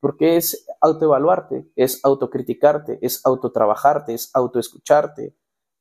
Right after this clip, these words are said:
Y eso no está padre. Si no nos gusta que alguien más diga nuestras verdades, tampoco es como, "Tú eres un pendejo, yo soy un pendejo porque bla".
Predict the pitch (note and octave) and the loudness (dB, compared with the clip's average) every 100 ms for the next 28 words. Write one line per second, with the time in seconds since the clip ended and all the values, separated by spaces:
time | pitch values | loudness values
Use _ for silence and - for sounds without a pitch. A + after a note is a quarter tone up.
0 | _ _ _ _ _ _ _ - D#3 F#3+ | _ _ _ _ _ _ _ 0 2 2
1 | - D4 - - - D#3+ G#2+ G#2+ - D3+ | 0 -2 0 0 0 -2 -4 -8 -6 -2
2 | F3+ G3 D3 F3 A3+ - B2+ C3+ C#3+ C3+ | 2 2 2 2 2 -2 -2 -2 0 0
3 | C3+ C3+ B2+ A2+ - A#2 A#2+ A#2 C3 B2+ | 0 0 0 0 -2 0 2 2 2 0
4 | D3 B2+ B2 B2 B2+ - A#2 A#2 - - | -6 -8 -6 -8 -8 -10 -8 -8 -4 -2
5 | G#3 G#3 G#3 F3+ D#3 E3 E3 D#3+ F3 G3 | 0 0 0 0 0 0 -2 -2 -2 -2
6 | F#3+ D#3 D#3 E3+ D3 - C#2+ - | -2 -2 0 0 0 -6 -14 -14